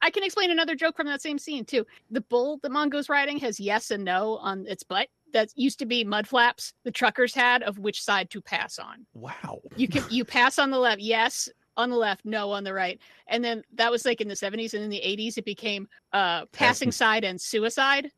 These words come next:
Speaker 2: Oh, I was gonna say Tasmanian devil, but I was off.
Speaker 1: Or sexy lady,
Speaker 2: <laughs>
Speaker 1: yeah.
Speaker 2: Sexy lady.
Speaker 1: So, Mungo,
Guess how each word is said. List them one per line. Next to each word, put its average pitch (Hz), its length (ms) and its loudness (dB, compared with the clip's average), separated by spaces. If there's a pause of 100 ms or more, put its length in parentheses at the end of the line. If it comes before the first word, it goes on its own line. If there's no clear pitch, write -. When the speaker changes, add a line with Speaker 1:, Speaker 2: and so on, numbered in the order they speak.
(140)
Speaker 2:
Oh, 117 260 2 (140)
I 104 100 -2
was 113 140 -4
gonna 110 140 -2
say 127 140 8
Tasmanian 113 600 6
devil, 90 280 -4
but 85 140 -10
I 87 60 -8
was 85 160 -12
off. 80 180 -12 (220)
Speaker 1:
Or - 160 4
sexy 262 360 0
lady, 160 320 -8
Speaker 2:
<laughs> - 40 -18
Speaker 1:
yeah. - 80 -6
Speaker 2:
Sexy - 300 -8
lady. 120 120 -12
Speaker 1:
So, 196 240 -2 (180)
Mungo, 226 560 -2